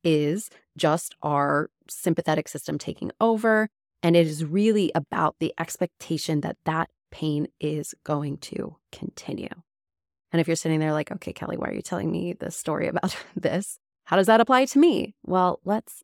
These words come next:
talk about that. So oftentimes, if you have been through something in the past,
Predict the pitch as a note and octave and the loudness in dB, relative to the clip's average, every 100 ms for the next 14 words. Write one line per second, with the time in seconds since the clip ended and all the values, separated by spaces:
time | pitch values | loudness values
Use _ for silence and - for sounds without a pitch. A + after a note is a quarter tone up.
0 | _ - C#3+ - - - - - _ _ | _ -12 -10 -10 -14 -12 -12 -12 _ _
1 | _ _ _ _ _ _ - - A3 G#3+ | _ _ _ _ _ _ -2 6 8 8
2 | G3+ - _ _ _ _ - A#3 - - | 4 0 _ _ _ _ 4 4 4 0
3 | C4 - - D#3 C4 F#3 - - - F#3 | 0 0 -6 -4 -2 -2 -4 -12 -2 -2
4 | F#3 F#3 G3+ - F#3+ E3+ D#3+ F#3 B3+ C#4+ | 0 -2 -2 0 -2 -2 0 4 4 2
5 | - - F#3+ F3+ - E3 D#3+ D#3+ D#3 - | -2 -2 -2 -2 -2 -2 0 0 0 0
6 | D#3+ D#3+ - - D3+ - G3+ - - | 0 0 -2 -4 -2 -2 -6 -10 -14